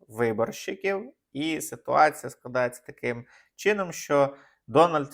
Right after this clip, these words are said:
Трамп випереджає Камалу Гарріс, у нього сорок дев'ять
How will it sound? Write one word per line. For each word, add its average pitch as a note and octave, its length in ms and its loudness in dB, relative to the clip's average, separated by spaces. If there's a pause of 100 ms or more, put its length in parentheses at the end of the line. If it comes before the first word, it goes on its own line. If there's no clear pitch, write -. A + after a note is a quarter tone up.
(160)
Трамп C#3+ 400 2
випереджає B2 880 4
Камалу A2 400 -6
Гарріс, A3 440 2
у D3 40 -12
нього C#3 200 -6
сорок C3 440 2
дев'ять A#2 540 -2